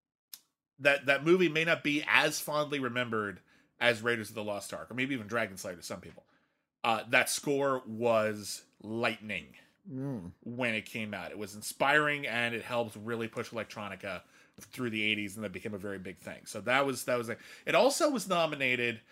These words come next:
Speaker 1: for Best Visual Effects, and it only had one other nominee, and it was Raiders of the Lost Ark. And I'm gonna say this right now,
Speaker 2: Mm.
Speaker 1: I think Dragon Slayer should have won.
Speaker 2: I think you're right. Well, <sighs>
Speaker 1: Yeah.
Speaker 2: that's a tough one because you think of the,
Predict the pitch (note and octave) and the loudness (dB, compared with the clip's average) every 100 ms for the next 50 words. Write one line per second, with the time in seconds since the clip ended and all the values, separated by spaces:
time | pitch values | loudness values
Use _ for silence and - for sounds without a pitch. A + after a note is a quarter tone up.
0 | - - C#3+ E3 F#3 C3 D3 F3 E3+ C#3+ | -16 -8 2 2 2 0 0 0 0 -2
1 | A2 - C3+ G2 F#2+ - - - B2 A#2+ | -4 2 4 4 -2 -8 -10 0 2 2
2 | A#2 B2 B2 A#2 G2 G#2 C#3+ F3 G3 G3 | 0 0 0 0 -2 2 6 6 4 2
3 | F#3+ F#3 - F#3 C#3 A#2+ A2 - - - | 2 2 0 0 2 0 -4 -12 -12 -2
4 | C3 C3+ B2+ C3+ C3 B2 A#2+ A2+ G#2+ G#2 | 0 0 0 2 2 0 -4 -2 -2 -2
5 | - B2+ G#2+ - B2 B2+ E3+ F3 D#3+ C3 | -2 0 0 -2 -4 -2 -2 -2 -2 0
6 | B2 A2+ A#2 B2+ C#3 B2+ A2+ A2 - - | 0 2 2 2 -2 -10 -10 -12 -12 -10
7 | A2+ G2 F#2 G#2 D#2+ - D#2 E2 E2 _ | -8 -8 -10 -12 -16 -16 -18 -18 -20 _
8 | _ _ _ _ F3 B3+ B3+ G#3+ F3+ A#2+ | _ _ _ _ -4 -2 2 2 2 0
9 | E3+ G3 G3+ F#3 F3+ F#3+ - G#3 A#3 A#3+ | 2 6 6 4 -2 -2 -2 -2 -2 0
10 | A3+ G#3+ E3+ E3+ D#3+ D#3 D#3+ F3+ D#3+ C3+ | 0 0 0 0 0 0 -2 -2 -2 -4